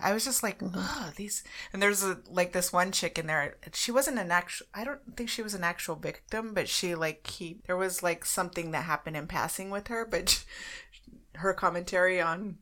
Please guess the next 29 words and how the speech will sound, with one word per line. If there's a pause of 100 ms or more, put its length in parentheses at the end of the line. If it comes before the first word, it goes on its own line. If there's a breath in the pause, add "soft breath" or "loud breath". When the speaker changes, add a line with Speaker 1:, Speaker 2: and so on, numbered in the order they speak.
Speaker 1:
uh, (120)
these
girls,
she's
like,
"I
just
think
they're
the
dumbest
bitches
alive."
<laughs>
Speaker 2:
Oh
my
Speaker 1:
I
was
Speaker 2:
God.
Speaker 1:
laughing.
I
was
like,
"Yeah, (320 loud breath)
yeah."
Speaker 2:
Yeah, (100)
there
was (100)
a,